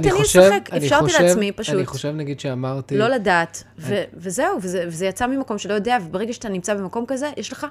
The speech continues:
Speaker 2: חופש.
Speaker 1: אני אגיד לך משהו, אני חושב שאמרתי, ופתאום בכיתי, כי זו התחושה שהרגשתי, לא תחושה של בכי, <laughs> התחושה של
Speaker 2: <laughs>
Speaker 1: מה
Speaker 2: זה
Speaker 1: אני
Speaker 2: מדהים.
Speaker 1: <laughs> כן.
Speaker 2: זה
Speaker 1: וזה,
Speaker 2: מצוין,
Speaker 1: ו-, ושימו
Speaker 2: אתה
Speaker 1: לב מה קרה עכשיו,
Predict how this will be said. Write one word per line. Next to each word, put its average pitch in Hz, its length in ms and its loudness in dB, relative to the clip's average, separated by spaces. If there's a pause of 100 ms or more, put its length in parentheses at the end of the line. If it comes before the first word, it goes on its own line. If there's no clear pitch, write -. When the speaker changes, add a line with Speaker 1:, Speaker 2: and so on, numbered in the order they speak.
(120)
Speaker 2:
חופש. - 560 -10 (280)
Speaker 1:
אני 113 120 -8
אגיד 117 120 -6
לך - 120 -10
משהו, 107 300 -6
אני 107 160 -6
חושב 113 340 -6
שאמרתי, 107 760 -6 (300)
ופתאום 147 440 2
בכיתי, 135 460 2 (320)
כי 135 80 -8
זו 135 100 0
התחושה 135 360 0
שהרגשתי, 127 720 2
לא 147 180 0 (100)
תחושה - 400 0
של 165 160 4
בכי, 170 300 8 (100)
<laughs> 196 40 10
התחושה 175 480 4
של 196 240 6 (140)
Speaker 2:
<laughs> 320 140 4
Speaker 1:
מה 240 160 8
Speaker 2:
זה 262 120 6
Speaker 1:
אני 294 80 10
Speaker 2:
מדהים. 302 300 6 (300)
Speaker 1:
<laughs> - 160 0
כן. 208 300 12 (920)
Speaker 2:
זה 165 140 0
Speaker 1:
וזה, 160 180 4
Speaker 2:
מצוין, 285 560 4
Speaker 1:
ו-, 262 40 6
ושימו - 220 6
Speaker 2:
אתה 208 80 10
Speaker 1:
לב 202 60 4
מה 196 100 2
קרה 180 280 2
עכשיו, 175 320 -4